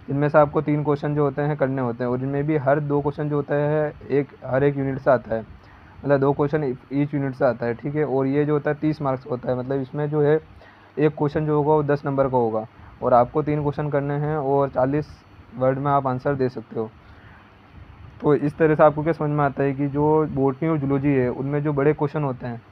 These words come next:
क्योंकि part C का weightage में तीस number का है और दोनों part मिला के भी इसमें जो हो रहे हैं दस और बीस number ही हो रहे हैं,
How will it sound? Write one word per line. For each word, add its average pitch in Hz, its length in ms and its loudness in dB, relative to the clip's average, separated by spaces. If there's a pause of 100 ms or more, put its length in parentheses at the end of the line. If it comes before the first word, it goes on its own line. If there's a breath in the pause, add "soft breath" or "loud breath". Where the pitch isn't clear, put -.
क्योंकि 143 280 -4
part 147 300 6
C 151 140 -2
का 160 80 2
weightage 151 240 2
में 156 120 -2
तीस 156 240 -4
number 135 220 0
का 131 100 0
है 127 80 2
और 131 180 0
दोनों 139 240 0
part 147 220 4
मिला 143 220 0
के 147 160 -2
भी 151 140 -2
इसमें 147 300 -4
जो 147 80 -2
हो 139 80 0
रहे 143 100 -2
हैं 160 120 -6 (680 loud breath)
दस 143 220 2
और 156 100 4
बीस 147 240 2
number 143 220 0
ही 151 60 4
हो 127 140 2
रहे 113 100 -4
हैं, 110 100 -12